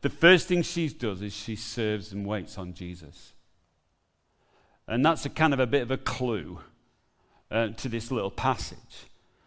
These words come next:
Because when you've met Jesus in his grace, in his love, in his power, one of the sure signs that that's genuine is your heart will be to serve him.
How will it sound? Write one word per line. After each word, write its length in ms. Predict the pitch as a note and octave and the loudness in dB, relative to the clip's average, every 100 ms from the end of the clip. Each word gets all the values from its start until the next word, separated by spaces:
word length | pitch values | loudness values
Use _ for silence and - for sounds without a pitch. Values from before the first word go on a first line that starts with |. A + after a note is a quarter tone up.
| _ _ | _ _
Because 460 | - A2+ B2+ - - | -6 -2 -2 -2 -10
when 600 | A2 A2+ C#3+ D#3+ D3+ A#2+ | -10 4 6 6 4 -2
you've 320 | B2 C3+ C#3+ A#2 | -2 2 2 4
met 280 | C3 - | 2 0
Jesus 540 | - C#3 A2 F#2 E2+ - | 0 0 0 -6 -10 -6
in 140 | A2+ | -4
his 180 | A2 G#2+ | -4 -4
grace, 500 | - A#2+ G#2 F#2+ - | -2 0 0 -2 -4
in 80 | A2 | -4
his 160 | A2 | -2
love, 280 | A2 A#2+ G2 | 2 2 2
in 80 | G2+ | -4
his 200 | G2+ G2 | -6 -8
power, 800 | - - - C#3 A#2 D#2 D2+ G#2+ - - _ _ _ _ _ - | -12 -10 -6 -6 -6 -8 -8 -10 -12 -20 _ _ _ _ _ -10
one 160 | - B2+ | -2 2
of 0 | |
the 100 | B2 | 2
sure 460 | - - D#3 D#3+ E3+ | 0 2 6 6 4
signs 500 | - D#3+ D3 C#3 A#2 | 2 2 4 2 0
that 180 | A#2+ | -2
that's 300 | - A2 G2+ | 0 0 -2
genuine 720 | - B2 B2+ A#2+ G#2+ F#2+ F2+ - | -8 0 2 2 0 -2 -6 -8
is 320 | F#2 F#2 - | -10 -10 -8
your 160 | F#2 | -6
heart 540 | F2 - - G#2+ G2+ G2+ | -8 -8 -6 -4 -6 -10
will 140 | E2+ | -12
be 140 | - D#2+ | -12 -14
to 180 | - - | -14 -16
serve 340 | - E2+ D2+ | -12 -12 -12
him. 220 | D2 D#2 | -16 -20